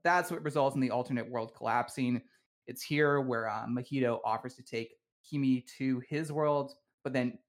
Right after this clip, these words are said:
it's here where Himi reveals that she is just a younger version of Hisako, and that she and Kiriko must return to their own time to ensure that Mahito will be born. And that,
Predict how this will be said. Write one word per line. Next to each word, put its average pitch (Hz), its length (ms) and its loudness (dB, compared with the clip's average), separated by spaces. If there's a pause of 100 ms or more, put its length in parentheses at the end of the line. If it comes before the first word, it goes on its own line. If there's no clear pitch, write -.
it's 143 180 -4
here 190 240 4
where 151 160 2
Himi 147 380 0
reveals 123 520 0
that 110 140 -8
she 127 200 -6
is 117 120 -4
just 117 220 -8
a 113 60 -8
younger 120 380 0
version 113 320 -4
of 107 120 -6
Hisako, 104 600 -6 (500)
and 131 120 2
that 120 120 -2
she 131 220 0
and 127 140 2
Kiriko 120 340 -2
must 113 240 -4
return 117 340 -4
to - 80 -18
their 107 180 -4
own 110 160 -4
time 104 360 -4
to 110 120 -12
ensure 101 300 -10
that 104 100 -14
Mahito 98 420 -12
will 98 220 -12
be 113 220 -14 (140)
born. - 300 -14 (600)
And 175 120 4
that, 208 160 -2